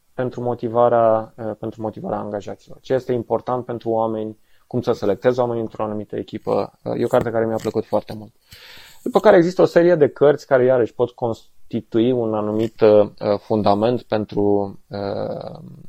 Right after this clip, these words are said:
liderii din I T. Uh, aici mă gândesc la Start with Why,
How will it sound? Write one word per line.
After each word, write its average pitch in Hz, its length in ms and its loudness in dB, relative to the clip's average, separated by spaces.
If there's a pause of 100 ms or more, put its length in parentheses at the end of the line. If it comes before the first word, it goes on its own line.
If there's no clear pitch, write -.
(400)
liderii 117 380 4
din 107 160 -2
I 98 140 -6
T. - 120 -14
Uh, 117 600 -2 (280)
aici 113 160 -12
mă 113 80 -8
gândesc 104 240 -6
la 104 140 -2
Start - 340 -2
with 107 240 -10
Why, 123 400 -4